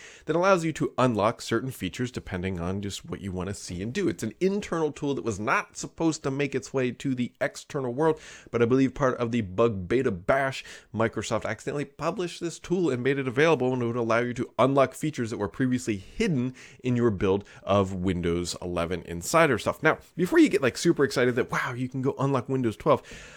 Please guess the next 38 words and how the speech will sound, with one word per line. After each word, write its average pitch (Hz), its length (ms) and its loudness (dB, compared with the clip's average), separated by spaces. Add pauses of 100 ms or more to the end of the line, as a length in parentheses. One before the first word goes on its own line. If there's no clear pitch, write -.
(500)
n-, 160 440 6
no, 180 220 8
not 160 200 6
really. 127 260 4
If 117 120 -4
you're 147 100 2
familiar 180 280 2
with 151 140 4
Vive 110 360 4
Tool, 87 180 -4
at 87 60 -4
least 98 180 -8
I 98 60 -6
think 98 160 -10
that's 92 160 -8
how 87 80 -10
you - 80 -12
pronounce 85 360 -10
it, 92 120 -6
it's 107 180 -6
effectively 151 480 0
the 95 160 -2
same 92 340 0
thing 95 300 -4
as 85 140 -10
that, 104 260 -2
and 123 100 -2
it's 139 200 -4
really 165 260 6
just 123 220 -6
a 113 40 0
lot 101 240 2
for - 120 -8
the 90 200 -6
A 90 120 -4
B 87 160 -8
testing. 101 640 -6 (100)
So 87 320 -8